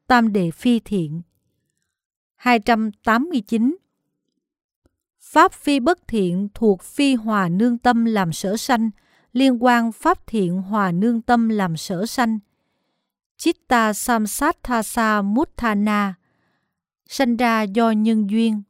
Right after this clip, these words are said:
có ba câu. Nhị đề hòa đồng sanh tồn nương tâm làm sở sanh,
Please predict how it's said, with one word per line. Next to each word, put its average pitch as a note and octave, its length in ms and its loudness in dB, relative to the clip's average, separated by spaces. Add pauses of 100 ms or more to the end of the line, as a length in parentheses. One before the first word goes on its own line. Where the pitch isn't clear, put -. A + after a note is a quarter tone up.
(340)
có C4+ 120 0
ba A3+ 280 2
câu. G3+ 360 0 (1600)
Nhị A3 240 2
đề G#3+ 340 2 (140)
hòa A3+ 280 4
đồng G3+ 380 0
sanh B3+ 360 -2
tồn G3+ 280 2 (100)
nương A#3+ 200 0
tâm A#3+ 280 2
làm G3 320 0
sở F#3 280 -6
sanh, A#3 360 0